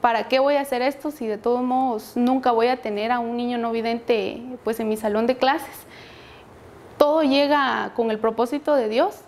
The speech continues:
y yo sé de que si Dios los pone en nuestro camino es para que nosotros tengamos una prueba. Entonces es ahí esa prueba en donde nosotros tenemos que buscar capacitarnos, buscar ayuda y ahí sí que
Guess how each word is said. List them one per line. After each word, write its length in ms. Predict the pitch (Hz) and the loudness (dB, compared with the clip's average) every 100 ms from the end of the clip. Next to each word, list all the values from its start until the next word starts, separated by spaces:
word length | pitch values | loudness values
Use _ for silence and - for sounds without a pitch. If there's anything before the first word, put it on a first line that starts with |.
| - - - - - | -20 -20 -20 -16 -6
y 120 | 233 | 0
yo 160 | 262 | 2
sé 300 | 262 - 330 453 - | 2 0 0 0 -6
de 320 | 302 208 233 233 | -6 0 0 0
que 180 | 226 | -2
si 500 | 226 - 220 214 208 202 | -4 -6 -6 -4 -6 -2
Dios 400 | 226 247 285 - | 2 2 0 -2
los 320 | 262 226 208 | 0 2 0
pone 340 | - 254 269 302 | -2 0 2 2
en 100 | 294 | 2
nuestro 320 | 277 240 220 | 2 0 0
camino 480 | 202 220 311 370 240 | -2 2 4 4 4
es 140 | 247 | 2
para 240 | - 269 | 2 2
que 100 | 269 | 0
nosotros 320 | 226 214 240 262 | -4 -4 -4 -4
tengamos 460 | 220 220 262 - | -2 -2 -2 -2
una 240 | 247 247 247 | -2 -2 2
prueba. 340 | 311 294 - - - - - | 4 4 0 -8 -20 -12 -4
Entonces 440 | 226 247 269 - - | 0 2 0 -2 0
es 240 | 254 262 | 0 2
ahí 260 | 285 277 285 | 0 2 2
esa 340 | 285 285 277 | 2 2 2
prueba 240 | 277 269 302 | 2 2 2
en 80 | |
donde 160 | 269 214 | 0 -2
nosotros 340 | 208 240 262 | -2 -2 -2
tenemos 320 | 269 240 240 247 | -2 -2 -4 -2
que 100 | 254 | -2
buscar 400 | 247 - 254 262 | -2 -2 -2 0
capacitarnos, 880 | 247 233 220 196 254 370 453 - - - - - - - - | -4 -4 -6 -2 0 0 -4 -12 -20 -20 -20 -20 -20 -20 -16
buscar 300 | - 247 254 | -2 2 2
ayuda 340 | 254 302 440 - - - - - - - | 2 2 2 -2 -8 -20 -20 -20 -20 -10
y 580 | 240 240 233 226 220 214 - - 294 | -2 0 0 0 -2 -4 -10 -14 -4
ahí 260 | 226 226 240 | 0 2 2
sí 160 | 262 262 | 0 0
que 360 | 285 269 226 | 2 2 0